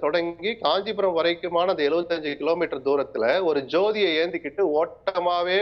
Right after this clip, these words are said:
ஓடி போய் அந்த ஜோதியை அந்த மாநாட்டுல போய் கொடுத்தார். அப்பா தலைவரா இருக்கிறார், நம்ம பேசாம ஒரு ஓய்வு எடுக்கலாம், நமக்கு ஏதோ ஒரு பதவி எதிர்காலத்துல வரும், தேர்தல்ல நிக்கிறா கூட இன்னும் ஆறு, ஏழு வருஷம் இருக்கு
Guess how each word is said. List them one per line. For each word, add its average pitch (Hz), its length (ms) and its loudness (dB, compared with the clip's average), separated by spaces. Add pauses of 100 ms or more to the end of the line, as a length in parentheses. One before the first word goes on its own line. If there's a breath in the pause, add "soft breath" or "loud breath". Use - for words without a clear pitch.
(120)
ஓடி 165 160 0
போய் 185 180 2
அந்த 151 140 -2
ஜோதியை 160 300 4
அந்த 131 160 -2
மாநாட்டுல 143 400 0
போய் 143 160 -8
கொடுத்தார். 123 320 -2 (760 loud breath)
அப்பா - 200 0 (120)
தலைவரா 180 320 2
இருக்கிறார், 165 340 0
நம்ம 160 120 0 (100)
பேசாம 170 320 2
ஒரு 156 140 0
ஓய்வு 165 180 2
எடுக்கலாம், 147 400 0 (460)
நமக்கு 151 300 2
ஏதோ 180 160 2
ஒரு 180 140 0
பதவி 165 240 2
எதிர்காலத்துல 156 500 0
வரும், 160 280 2
தேர்தல்ல 170 440 2
நிக்கிறா 165 360 0
கூட 170 160 2
இன்னும் 160 240 2
ஆறு, 147 180 2
ஏழு 147 160 2
வருஷம் 143 300 -2
இருக்கு 147 260 -2